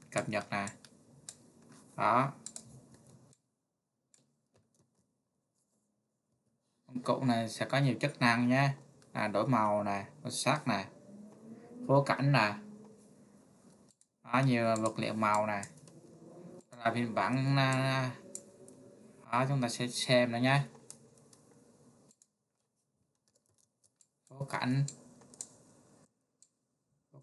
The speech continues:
cảnh nè, ba D nè, và thực tế nè ha.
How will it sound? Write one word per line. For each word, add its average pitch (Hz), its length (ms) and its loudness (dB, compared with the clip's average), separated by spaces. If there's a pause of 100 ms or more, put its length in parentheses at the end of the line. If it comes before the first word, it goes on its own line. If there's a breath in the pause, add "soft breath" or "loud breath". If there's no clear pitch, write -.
cảnh - 220 -20
nè, 113 300 0 (340)
ba 117 200 2
D 117 40 -4
nè, 113 420 2 (240)
và 113 100 -4
thực - 240 -16
tế 120 240 4
nè 131 60 0
ha. 123 280 2